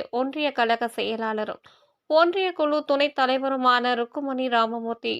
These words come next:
ஒன்றிய கழக செயலாளர் சைலேஷ் கிருஷ்ணன், வேப்பனப்பள்ளி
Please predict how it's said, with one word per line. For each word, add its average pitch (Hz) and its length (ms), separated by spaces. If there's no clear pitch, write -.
ஒன்றிய 294 380
கழக 240 340
செயலாளர் 233 580
சைலேஷ் 226 540
கிருஷ்ணன், - 460
வேப்பனப்பள்ளி 359 680